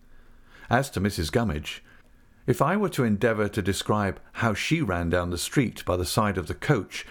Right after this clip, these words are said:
seeing nothing but Mister Peggotty on the roof through the tears she tried to repress, and dashing herself against the people who were coming in the opposite direction, I should enter on a task of some difficulty.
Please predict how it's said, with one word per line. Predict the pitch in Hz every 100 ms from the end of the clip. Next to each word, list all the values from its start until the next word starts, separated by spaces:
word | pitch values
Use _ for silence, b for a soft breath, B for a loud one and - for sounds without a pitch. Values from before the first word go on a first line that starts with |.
| B
seeing | - - 113 101 98
nothing | 127 - 131
but | 110 101
Mister | 113 135 -
Peggotty | - - 147 98 -
on | 90 90
the |
roof | 90 117 98 - B -
through | -
the | 98
tears | 95 - 170 107 82
she | - 98
tried | - 101 -
to | 92
repress, | 90 - 131 80 - B B B
and | - 101 -
dashing | 160 - 110
herself | 92 - 87 78
against | 95 98 92
the | -
people | - 156 139 98 87
who | 92
were | 90
coming | - 113 104
in | 98
the | 95
opposite | 110 104 98
direction, | 101 95 135 - 92 82 B B B B B B B
I | 107
should | 135 175
enter | 123 120 123 120
on | 110
a | 104
task | - 123 - -
of | 104
some | - 135 147
difficulty. | 143 - 82 80 - 76